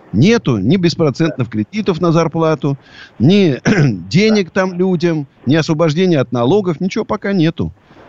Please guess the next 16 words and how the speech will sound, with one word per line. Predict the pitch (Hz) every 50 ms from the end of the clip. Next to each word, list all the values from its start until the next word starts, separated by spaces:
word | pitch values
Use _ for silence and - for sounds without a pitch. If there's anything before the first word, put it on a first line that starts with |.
| - - -
Я | - 165 226 233 214
за | 143 135 170 -
то, | - 208 202
за | 151 117 175
возвращение. | 185 180 165 185 190 180 - 170 147 110 92
Друзья, | 104 156 185 165 202 202 160 120
кто | - - 202 208 208
за | 156 143 160
возвращение | 160 143 170 175 165 - 185 170 156 135
татаро-монгольского | 131 135 127 160 156 151 139 143 143 143 139 151 143 - - - 156
имя, | 170 208 214 185 139
поднимайте | - - 117 120 135 147 165 165 - - 117
руки. | 107 101 82 - -
Я | 82 92 127 147
поднял. | - 127 113 92 90 87 82 78 - _ _ _ - -
<laughs> | -